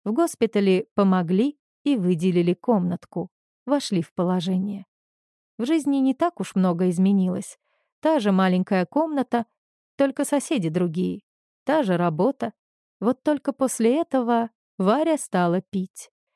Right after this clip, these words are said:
И как будто бы умом помешалась. И не так ее ранила та история — как то, что ни разу не пришла к ним Люба Петровна. Откуда ей было знать, что утром, хватившись пропажи,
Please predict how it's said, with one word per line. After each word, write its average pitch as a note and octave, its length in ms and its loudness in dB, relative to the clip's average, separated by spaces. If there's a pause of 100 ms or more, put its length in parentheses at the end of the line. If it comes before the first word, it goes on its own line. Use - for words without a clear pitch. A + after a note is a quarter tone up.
(140)
И A#3 80 0
как C4+ 180 0
будто D4 320 -2
бы B3+ 300 0
умом C#4 460 0
помешалась. F#3+ 840 -2 (500)
И A3 100 2
не C#4 140 0
так F4+ 240 -4
ее C4 200 4
ранила B3+ 400 2
та B3 260 0
история — A3 600 -2 (280)
как G#3+ 240 -2
то, D#4+ 240 0
что - 260 0
ни A3 160 6
разу C#4+ 420 2
не D4+ 140 -4
пришла G3 480 -2
к - 100 -10
ним F#3+ 300 2 (120)
Люба F3+ 340 2
Петровна. F#3 680 -4 (640)
Откуда D#4 360 -2
ей D4+ 200 2
было B3 260 0
знать, B3 540 -4 (340)
что - 340 -2
утром, B3 440 -2
хватившись G3 640 -2
пропажи, G#3+ 680 -4